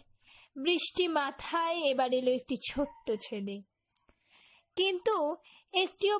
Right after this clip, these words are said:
পয়সা ছিল না তার, যা দিয়ে সে কিছু কিনতে পারে।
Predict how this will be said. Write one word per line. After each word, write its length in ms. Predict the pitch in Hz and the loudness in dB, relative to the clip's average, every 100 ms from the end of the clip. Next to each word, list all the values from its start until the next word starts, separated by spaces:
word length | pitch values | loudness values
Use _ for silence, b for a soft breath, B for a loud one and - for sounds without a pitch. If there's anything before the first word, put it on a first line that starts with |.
| - | 2
পয়সা 460 | 277 277 320 339 339 | 0 2 0 -2 -2
ছিল 200 | 311 269 | 0 0
না 180 | 240 220 | 0 -2
তার, 340 | 220 214 190 208 _ _ _ _ _ - 220 | -2 -2 -4 -10 _ _ _ _ _ -10 0
যা 280 | 247 220 196 | 2 2 0
দিয়ে 460 | 214 214 262 330 - _ - | -4 -2 -4 -6 -14 _ -14
সে 260 | - 320 311 | -6 -2 -2
কিছু 340 | 320 294 320 | 0 0 -2
কিনতে 560 | - 262 254 277 240 196 | -4 -4 -4 -4 -6 -6
পারে। 440 | 208 196 202 | -4 -4 -4